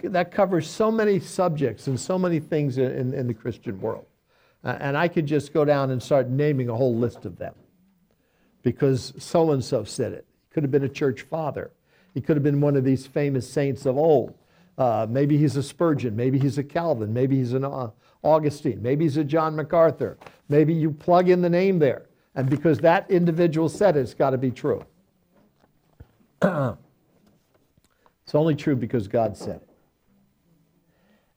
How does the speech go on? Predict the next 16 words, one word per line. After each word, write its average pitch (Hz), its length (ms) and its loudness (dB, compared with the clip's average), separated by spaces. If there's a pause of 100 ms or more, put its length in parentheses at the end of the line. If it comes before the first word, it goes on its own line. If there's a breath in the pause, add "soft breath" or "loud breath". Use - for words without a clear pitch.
(120)
And 147 160 2
a 160 100 6
cursory 214 680 2
look 143 400 2 (800)
at 131 180 -2
any 226 160 2
given 151 320 0
subject 120 640 -2 (800)
can 143 200 0
ultimately 151 480 2
lead 135 280 2
to 131 140 -2
a 123 40 2
misleading 110 760 -4 (640)
of 107 220 -2
that. - 200 -8